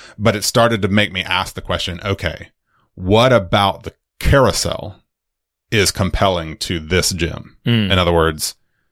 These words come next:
Speaker 1: what is he trying to skip past? And I
Speaker 2: Sure,
Speaker 1: don't know the
Speaker 2: right.
Speaker 1: answer to that question totally.
Speaker 2: Mm, mm-hmm.
Speaker 1: There, there's, there's a lot of socio-, sociological elements that you could explore there that are interesting to me. So
Speaker 2: Sure.
Speaker 1: for me,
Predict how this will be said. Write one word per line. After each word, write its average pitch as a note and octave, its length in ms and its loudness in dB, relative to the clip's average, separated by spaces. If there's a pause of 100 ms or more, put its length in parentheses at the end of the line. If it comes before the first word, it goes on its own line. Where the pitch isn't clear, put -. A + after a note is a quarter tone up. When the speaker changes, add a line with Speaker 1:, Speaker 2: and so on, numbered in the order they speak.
(360)
Speaker 1:
what G#2+ 200 0
is C#3 120 4
he B2+ 100 4
trying A2 240 2
to F2+ 80 -4
skip - 340 -2
past? - 500 -10 (520)
And A#2+ 120 2
I C3 60 6
Speaker 2:
Sure, D3+ 120 6
Speaker 1:
don't D3 80 2
know D3+ 140 4
the C#3+ 80 4
Speaker 2:
right. C3 100 4
Speaker 1:
answer B2 160 -2
to A#2 60 2
that G#2 160 2
question G#2+ 320 2
totally. - 540 -2
Speaker 2:
Mm, B2 320 -2
mm-hmm. A2+ 240 -2
Speaker 1:
There, B2 120 6
there's, F2+ 420 0
there's F2+ 180 0
a F#2+ 60 2
lot G#2 220 4
of G2 60 0
socio-, G2 680 2 (200)
sociological F#2 760 0
elements F#2 480 -2
that E2 140 -8
you F2+ 120 -4
could E2 120 -4
explore A#2+ 420 2
there D#2 300 0
that E2+ 160 2
are E2+ 60 2
interesting E2+ 500 -4
to - 100 -10
me. - 240 -12 (320)
So G2 240 2
Speaker 2:
Sure. G2+ 220 6
Speaker 1:
for A2 40 6
me, G#2 420 2